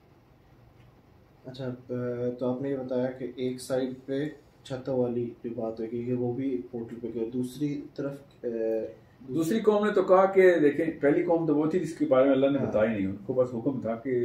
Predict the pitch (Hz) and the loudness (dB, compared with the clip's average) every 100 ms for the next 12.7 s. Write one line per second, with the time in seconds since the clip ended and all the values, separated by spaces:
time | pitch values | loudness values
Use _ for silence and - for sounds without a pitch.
0 | 117 117 - - _ _ 127 120 123 127 | 0 -2 -6 -14 _ _ -2 -2 -2 -2
1 | 117 127 127 113 113 117 117 120 120 113 | -2 -2 -2 -2 -2 -4 -4 -2 -2 -4
2 | - - _ _ _ _ _ _ _ _ | -8 -20 _ _ _ _ _ _ _ _
3 | _ _ _ - 113 110 110 107 104 104 | _ _ _ -14 -8 -4 -2 0 2 0
4 | 101 131 120 104 147 - 120 104 101 98 | 0 0 0 2 2 2 -2 -2 -2 -6
5 | - 104 90 104 160 160 - - _ _ | -2 0 0 2 0 0 -4 -10 _ _
6 | 123 117 107 113 131 123 120 113 107 104 | -10 -8 -6 -2 2 4 4 2 2 0
7 | - 117 131 123 107 92 95 95 - 151 | -2 -2 0 0 -4 -8 -10 -12 -4 0
8 | 190 107 - - _ - 95 98 98 - | 0 0 -4 -14 _ -18 -14 -12 -10 -4
9 | 165 196 - _ - 107 101 101 98 98 | -4 -6 -18 _ -12 -6 -4 -2 -2 -2
10 | 98 95 95 - 113 127 127 143 139 113 | -4 -6 -10 -12 -8 -6 -6 -6 -2 -2
11 | 98 95 92 90 90 90 - - - - | -2 -6 -6 -8 -8 -10 -10 -18 -20 -20
12 | - 104 101 98 127 151 | -12 -6 -6 -2 0 0